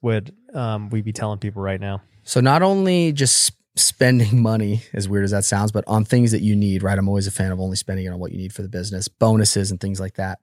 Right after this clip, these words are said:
Speaker 2: but also prepaying expenses. So if you pay rent two grand a month, you know, that's a twenty-four thousand dollar deduction that you could pay in December. You're prepaying for twenty twenty-three, but that's a great deduction for take for year end,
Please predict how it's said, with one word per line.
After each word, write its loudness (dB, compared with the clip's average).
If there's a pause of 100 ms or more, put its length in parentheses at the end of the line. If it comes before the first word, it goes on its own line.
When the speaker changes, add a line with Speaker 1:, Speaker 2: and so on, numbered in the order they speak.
Speaker 2:
but 2
also 4
prepaying 0
expenses. -4
So 0 (340)
if -8
you 2
pay 4
rent 2 (560)
two 2
grand 2
a 2
month, 0 (460)
you -2
know, 2
that's 0
a 0
twenty-four 0
thousand 2
dollar 4
deduction 0
that -4
you 0
could -4
pay 0
in 0
December. -2
You're 0
prepaying -2
for -8
twenty -2
twenty-three, 0 (440)
but 0
that's 4
a 4
great 4
deduction 0
for -4
take -2
for -6
year -2
end, -12